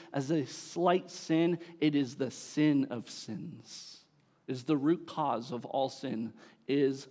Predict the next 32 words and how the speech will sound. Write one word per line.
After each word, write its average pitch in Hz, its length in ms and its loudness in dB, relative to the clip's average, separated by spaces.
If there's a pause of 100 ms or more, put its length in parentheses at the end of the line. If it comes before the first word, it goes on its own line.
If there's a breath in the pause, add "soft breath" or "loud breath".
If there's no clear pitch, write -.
unbelief. 127 720 -4
And 135 100 0
if 135 140 -4 (240 loud breath)
unbelief 160 760 4 (360 loud breath)
was 143 240 2
that 143 260 4
root 160 300 2
that 143 180 0
caused 151 540 2 (580 soft breath)
what 143 200 2
happened 147 360 4
to 147 80 0
those 143 360 2
in 143 80 4
the 131 80 0
wilderness, 147 540 0
they 117 160 -2
heard 180 440 0
the 151 80 -2
plans 127 400 -6
of 123 100 -6
God, 123 200 -2
they 135 140 -2
heard 185 420 4
the 156 80 0
promises 131 600 -4
of 120 140 -10
God, 131 240 2
and 139 100 4
yet 143 160 2
they 151 120 -2
rebelled, 143 640 2